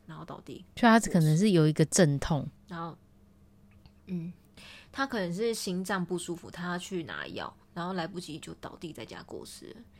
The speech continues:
Speaker 1: 就是
Speaker 2: 很震撼欸。
Speaker 1: 你知道那个，那个感觉就是我，我其实当下的情绪很生气耶。我生气的点是，为什么是警察，然后要拿这个照片叫我认他是我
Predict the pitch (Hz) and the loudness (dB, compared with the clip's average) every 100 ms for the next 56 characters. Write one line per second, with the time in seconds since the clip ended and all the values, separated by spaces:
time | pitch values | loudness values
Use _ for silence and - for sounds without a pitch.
0 | - - - _ _ _ _ _ - 294 | -20 -20 -20 _ _ _ _ _ -10 -8
1 | 294 294 240 - 180 151 - 202 165 190 | -6 -4 -4 -2 0 2 4 4 4 4
2 | 170 139 127 131 - - _ _ _ - | 2 2 -2 -6 -10 -14 _ _ _ -14
3 | 220 285 359 359 254 - _ _ _ _ | -6 -2 0 2 0 -2 _ _ _ _
4 | - - - _ - 320 320 214 170 156 | -20 -16 -16 _ -14 -10 -10 -6 -6 -6
5 | 165 175 208 226 220 - 143 - - - | -8 -8 -6 -6 -6 -6 -6 -8 -12 -20
6 | - - 262 339 349 330 311 262 226 - | -8 0 0 2 2 2 2 2 0 0
7 | - 196 190 254 175 - 175 185 - 190 | -6 -6 -2 -2 -2 -4 -4 -4 -6 -6
8 | - - - - - 214 320 330 - - | -10 -16 -18 -16 -8 -4 -2 0 2 2
9 | 294 247 185 196 254 - - - - 359 | 2 2 -2 -2 -6 -10 -20 -20 -6 -4
10 | 339 185 180 254 - 185 113 - 135 85 | -2 -2 -4 -6 -6 -10 -10 -10 -10 -8
11 | 160 190 220 262 226 175 147 175 - 262 | -8 -8 -6 -4 -6 -6 -8 -10 -10 -8
12 | 226 - 214 185 220 185 202 170 120 180 | -8 -4 -2 -2 -4 -6 -4 -4 -6 -8
13 | 175 165 180 - | -8 -8 -8 -10